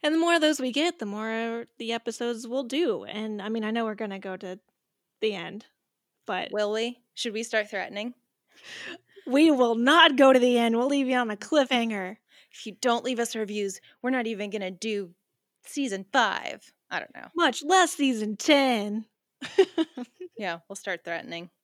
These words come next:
Speaker 1: Yeah, no. I think that'll fall flat because we really want
Speaker 2: <laughs>
Speaker 1: listeners. <laughs>
Speaker 2: I know, we're gonna be like, "We're not gonna do it." And then we're just gonna be like, "We're kidding, we're kidding, we're kidding."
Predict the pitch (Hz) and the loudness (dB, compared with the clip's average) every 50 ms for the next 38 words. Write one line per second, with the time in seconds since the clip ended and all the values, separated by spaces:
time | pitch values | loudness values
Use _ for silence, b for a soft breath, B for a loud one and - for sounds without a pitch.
0 | _ _ _ _ _ _ _ - 202 175 - 220 - _ _ - 147 165 185 - | _ _ _ _ _ _ _ -12 -12 -12 -12 -12 -16 _ _ -14 -12 -12 -12 -14
1 | B B B B B B B B B B 262 262 262 240 220 208 202 196 - 185 | B B B B B B B B B B -4 -2 -2 -2 -2 -4 -4 -6 -6 -6
2 | 185 185 - 208 190 190 190 - - 226 - - 254 262 285 311 311 381 339 349 | -6 -6 -6 -6 -4 -4 -6 -6 -8 -6 -4 -4 -2 0 0 2 2 2 4 4
3 | 359 320 302 262 277 302 311 285 277 294 311 - 285 247 247 - - 302 269 - | 4 2 2 2 2 2 2 2 2 2 0 0 -2 -2 -2 2 2 2 2 2
4 | - 285 - - - 359 339 - 311 302 - - 494 494 453 415 359 370 339 320 | -2 -6 -4 0 2 2 2 2 -2 -4 -4 -6 -6 -6 -6 -4 -2 -2 0 0
5 | 302 285 262 262 269 294 302 247 277 262 247 240 214 240 294 330 330 269 311 294 | 0 0 0 0 0 -2 0 0 2 2 2 2 2 4 6 6 6 6 6 4
6 | 269 196 - 285 277 240 214 185 - - 214 220 208 208 208 208 196 - - - | 4 2 2 2 4 4 4 2 2 0 -2 -2 -4 -4 -6 -6 -8 -8 -12 -14
7 | 196 196 202 202 202 - 285 - 349 320 311 294 311 - 320 311 277 285 285 - | -12 -10 -8 -8 -6 -8 -6 -4 -4 -4 -4 -4 -6 -6 -6 -6 -4 -6 -4 -4
8 | 320 285 240 226 | -4 -4 -4 -8